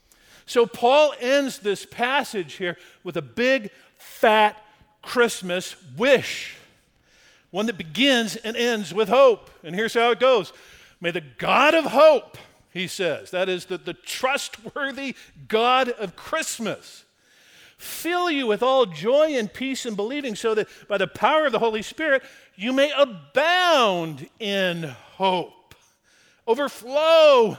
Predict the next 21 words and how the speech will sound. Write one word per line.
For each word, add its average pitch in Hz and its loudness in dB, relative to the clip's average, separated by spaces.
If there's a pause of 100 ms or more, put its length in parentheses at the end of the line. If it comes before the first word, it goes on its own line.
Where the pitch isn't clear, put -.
(120)
with 180 -4 (440)
hope. - -2 (2500)
Not 240 0
only 339 0
hope 214 0
in 202 -6
what 208 0
occurred 208 -4 (920)
when 381 -6
the 370 -6
Messiah 247 -2
came 202 -6 (140)
at 214 -8
Christmas, 190 -6
the 214 -14
residuals 196 -8
of 156 -6
which 165 -6 (400)
we 165 -12
still 165 -10
enjoy, 147 -8